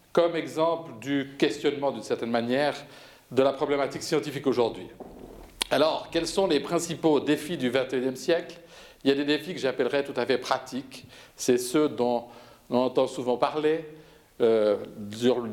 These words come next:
la dimension de la santé, le vieillissement de la population, euh, et, et de par là même ce que ça peut poser comme, euh, problématique, euh, médicale.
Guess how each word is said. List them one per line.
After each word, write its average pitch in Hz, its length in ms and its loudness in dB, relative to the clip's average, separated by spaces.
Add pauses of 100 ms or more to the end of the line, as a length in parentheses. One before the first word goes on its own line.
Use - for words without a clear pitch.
(160)
la 117 140 2
dimension 120 400 -2
de 117 60 0
la 113 100 0
santé, 139 540 2
le 110 100 0
vieillissement 123 400 0
de 120 60 2
la 117 60 0
population, 135 680 -2 (880)
euh, 104 480 4 (120)
et, 113 400 4
et 110 40 2
de 120 80 2
par 120 160 0
là 123 140 -2
même 123 300 -2
ce - 100 -16
que 123 100 -2
ça 113 160 0
peut 113 160 -4
poser 123 460 2
comme, 113 400 0
euh, 98 140 -4 (220)
problématique, 123 840 -2
euh, 87 180 2 (400)
médicale. 131 480 2